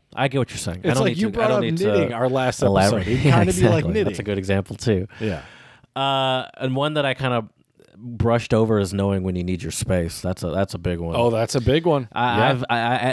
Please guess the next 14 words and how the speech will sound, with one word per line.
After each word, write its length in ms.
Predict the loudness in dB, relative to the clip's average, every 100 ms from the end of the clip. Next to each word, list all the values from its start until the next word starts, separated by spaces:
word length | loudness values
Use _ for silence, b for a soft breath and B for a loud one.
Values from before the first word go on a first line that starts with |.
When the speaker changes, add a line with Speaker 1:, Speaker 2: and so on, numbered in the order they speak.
| 0
Speaker 1:
I, 100 | 0
I 40 | 0
feel 200 | 0 0
like 360 | 0 -2 -8 -20 b b -4
the 100 | -2
older 320 | 0 0 2
I've, 200 | 2 0 0
I've 220 | -2 0
gotten, 360 | 0 -2 -2 -6
the 60 |
better 300 | -2 -2 0
I've 140 | 0 0
gotten 340 | 0 0 -2
at, 260 | -2 -2 -4